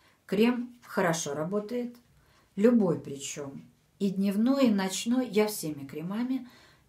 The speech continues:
все крема использую и на лицо, на шею, на зону декольте». Я подумала, ну почему и нет, если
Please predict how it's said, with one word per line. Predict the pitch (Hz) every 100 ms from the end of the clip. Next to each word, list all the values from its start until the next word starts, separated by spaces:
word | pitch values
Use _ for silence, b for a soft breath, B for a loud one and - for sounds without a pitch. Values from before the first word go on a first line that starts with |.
| _ - _
все | - - 233 202 135
крема | - 165 165 165 202 240 -
использую | 165 165 - 185 196 202 190 202 196 190 - b b b b _ _ _ _ _ _ _ _ -
и | 185
на | 156
лицо, | 139 139 - 247 302 294 -
на | 165 165 160
шею, | - 196 214 214 -
на | 165 156
зону | 156 165 170
декольте». | 160 135 143 147 - 131 127 - - _ _ _ _ _ b b b b b b b b b b -
Я | 240
подумала, | 247 254 254
ну | 247
почему | 262 - 277 277
и | 294
нет, | 285 220 165
если | 165 165 - 165 165 160